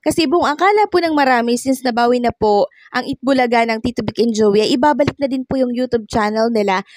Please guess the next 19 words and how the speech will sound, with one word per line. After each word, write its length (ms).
or 160
anumang 480
related 640
sa 320
Itbulaga 640
na 240
account, 400
sa 160
Itbulaga 800
na 160
mga 160
account, 320
no? 240
Ah, 400
hindi 400
pa 160
rin 240
po 240
pala. 400